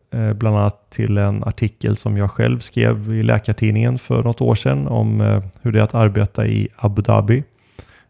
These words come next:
Eh, det fanns nyligen också en artikel från en kollega som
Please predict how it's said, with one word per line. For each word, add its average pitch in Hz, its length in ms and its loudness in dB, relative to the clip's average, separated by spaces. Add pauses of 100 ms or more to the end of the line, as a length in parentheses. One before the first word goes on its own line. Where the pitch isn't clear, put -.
(120)
Eh, 104 480 4
det 107 360 -4
fanns 107 460 -2 (280)
nyligen 104 380 2
också 104 280 -2
en 104 160 2
artikel 101 720 0
från 104 220 -4
en 98 60 0
kollega 101 420 2
som 98 380 -2